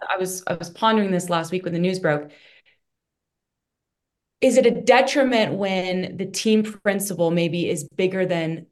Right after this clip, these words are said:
the drivers, bigger than the team itself? I, I felt like at some point he became such a star. Do you think that that is a hard dynamic to work through, or am I reading too much into that?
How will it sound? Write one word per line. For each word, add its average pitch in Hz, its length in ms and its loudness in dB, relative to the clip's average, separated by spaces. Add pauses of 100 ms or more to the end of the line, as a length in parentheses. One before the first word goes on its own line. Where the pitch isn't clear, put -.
the 175 80 -4
drivers, 165 720 0
bigger 185 360 0
than 170 360 0
the 165 80 -2
team 190 400 -2
itself? - 720 -4
I, - 220 0
I 208 40 0
felt 262 440 0
like 202 340 -2
at - 180 -12
some 208 320 -2
point 208 300 -6
he 247 160 -4
became 208 400 0
such 175 300 -6
a 156 40 -10
star. 143 600 0 (320)
Do - 180 -8
you 220 80 0
think 240 280 2
that 262 160 4
that 233 280 2
is - 160 0
a 156 80 2
hard 214 380 2
dynamic 214 540 -2
to 214 100 -6
work 208 260 -2
through, 262 160 4
or 214 160 4
am 185 140 0
I - 20 0
reading 175 320 -2
too 180 140 -8
much 165 240 -4
into 156 240 -4
that? 139 340 -4